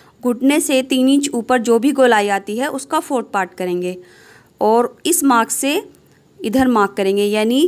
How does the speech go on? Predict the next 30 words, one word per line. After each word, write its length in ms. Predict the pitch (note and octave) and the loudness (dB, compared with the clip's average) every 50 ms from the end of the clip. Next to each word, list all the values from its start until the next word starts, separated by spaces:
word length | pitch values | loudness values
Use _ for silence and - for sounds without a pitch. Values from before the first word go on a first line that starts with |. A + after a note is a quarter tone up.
| C#4 - | 0 -2
हमारा 420 | - B3+ A3+ A3 G#3+ A3 A3+ A#3+ C4 | -4 -2 0 2 2 2 4 2 2
जो 300 | A#3+ C4+ C4+ C4+ C#4 C#4+ C#4 | 0 0 0 0 0 -2 -4
मेजरमेंट 500 | C4 A#3+ A3 B3 A3+ A#3 A#3 A#3 A3+ B3 | -6 -6 -4 -4 -4 -4 -4 -6 -4 -2
है 220 | B3 B3+ D4 F#4 F#4 - - - _ _ _ - | 0 0 0 -2 -4 -12 -20 -20 _ _ _ -6
वो 260 | G3 A#3 C4 C4+ C#4 | 0 2 2 4 2
ट्वेंटी 460 | C#4 C#4+ B3 A3+ G#3+ G#3+ G#3 C4+ C#4 C4+ | 2 0 0 0 0 0 0 0 0 0
इंच 160 | B3+ B3 C4+ | 0 0 0
है 80 | C4+ C4+ | 0 0
तो 80 | D4 D4 | -2 -2
ट्वेंटी 340 | C#4+ C#4 B3+ A#3+ A#3 C4+ C4 | -2 -2 -2 0 0 -2 -2
का 140 | - D#4+ E4 | -2 -2 -2
फोर्थ 240 | - D#4 B3 A3 | 0 -2 -2 -2
पार्ट 300 | - - A#3 A3+ A#3 A#3 | -2 0 0 0 0 -2
हो 100 | B3 A#3 G#3 | -4 -4 -4
गया 220 | G#3+ G#3+ A3+ B3 D4+ | -2 -2 0 -2 -2
फ़ाइव 360 | C#4+ - B3 G#3+ F#3+ F#3 F3 | -2 -2 0 0 0 -2 -2
इंच। 260 | F3+ F3+ F3 F3 - - _ _ _ _ _ _ _ _ _ _ _ _ _ _ - | -4 -6 -6 -8 -12 -16 _ _ _ _ _ _ _ _ _ _ _ _ _ _ -4
तो 60 | A3+ | -2
यहाँ 240 | A#3 A#3 A#3+ A#3 A3+ | 0 0 0 0 0
पर 160 | - C4 C4+ | 2 0 0
हमने 240 | B3+ A#3 A#3+ C4 C#4+ | 2 0 0 -2 -2
फ़ाइव 320 | C#4+ D4 B3 A3 G#3+ A3 | 0 0 0 0 0 0
इंच 160 | A3 A3 A3+ - | -2 -4 -4 -4
पर 140 | - A#3+ | -4 -4
मार्क 240 | A#3 A3 G#3 G#3+ G#3+ | -2 -2 -2 -2 -2
करना 280 | - A3+ G#3+ A3 G#3+ A3 | -4 -4 -2 0 -2 -2
है 260 | A#3 A#3+ B3+ D4 F#4 | -2 -2 -4 -4 -4
सेंटर 400 | F4 - C4+ A3+ G#3+ G#3 G#3 G#3 G#3 | -4 -2 -2 -2 -2 -2 -2 -4 -4
से 160 | - - C#4+ | -4 -2 -2
इधर। 360 | D#4+ C#4 A#3 A3+ G3 F#3 F3+ | -2 -2 -2 -2 -2 -4 -6